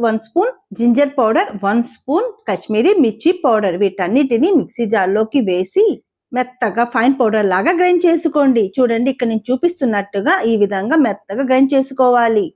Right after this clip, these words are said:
ఈ పెరి పెరి మసాలాని ముఖ్యంగా పిజ్జా, పొటాటో చిప్స్, చాట్స్ లోకి వేసుకుని తింటే అద్భుతంగా ఉంటుంది. ఈ పౌడర్ ని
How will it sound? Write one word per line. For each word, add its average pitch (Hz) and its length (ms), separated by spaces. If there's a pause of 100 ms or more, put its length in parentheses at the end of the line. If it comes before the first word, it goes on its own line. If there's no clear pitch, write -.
ఈ 285 120
పెరి 233 200
పెరి 403 220
మసాలాని 220 500 (140)
ముఖ్యంగా 226 560 (220)
పిజ్జా, 240 440 (240)
పొటాటో 220 420 (160)
చిప్స్, 233 320 (240)
చాట్స్ 240 400
లోకి 226 280
వేసుకుని 220 480
తింటే 208 300 (240)
అద్భుతంగా 220 600
ఉంటుంది. 247 420 (320)
ఈ 262 40 (100)
పౌడర్ 269 380
ని 269 60